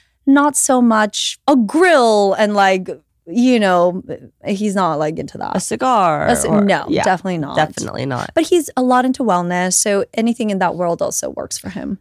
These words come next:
Speaker 2: I saw this ad on TikTok, I think, where it was, I don't know if it's the same brand, but it's like you could print your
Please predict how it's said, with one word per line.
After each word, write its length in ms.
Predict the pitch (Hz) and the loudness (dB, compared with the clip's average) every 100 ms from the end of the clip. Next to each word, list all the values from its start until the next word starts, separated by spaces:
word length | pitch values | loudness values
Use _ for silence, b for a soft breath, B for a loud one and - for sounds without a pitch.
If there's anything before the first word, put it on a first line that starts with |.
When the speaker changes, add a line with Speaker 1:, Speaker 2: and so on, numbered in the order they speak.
| _ | _
Speaker 2:
I 100 | 202 | -4
saw 200 | 190 247 | 0 -2
this 220 | 254 240 - | -2 -4 -2
ad 500 | 147 151 147 143 139 - | 0 2 2 0 -4 -4
on 260 | 147 143 143 | -4 -4 -6
TikTok, 500 | - 147 - 139 143 | -10 -8 -4 -4 -4
I 60 | |
think, 420 | 135 143 135 135 - | -6 -4 -4 -6 -10
where 480 | - 156 143 139 135 - | -6 -2 0 0 -2 -4
it 180 | 151 - | -6 0
was, 560 | 156 143 143 143 - _ _ _ _ _ - | 0 2 0 -2 -10 _ _ _ _ _ -2
I 60 | |
don't 100 | 175 | 0
know 60 | 185 | 0
if 80 | 180 | -2
it's 140 | 170 | -6
the 80 | 165 | -8
same 300 | - 160 143 | -4 -2 -2
brand, 580 | 135 127 127 147 202 208 - | -2 0 0 -2 -6 -12 -8
but 180 | - - | -4 -4
it's 160 | 139 | -4
like 200 | 147 151 | -4 -4
you 80 | 151 | -4
could 180 | - 156 - | -6 -10 -14
print 580 | - 180 175 151 - - _ _ - | -8 -4 -4 -6 -16 -20 _ _ -6
your 600 | 160 151 139 139 135 | 0 2 2 2 -2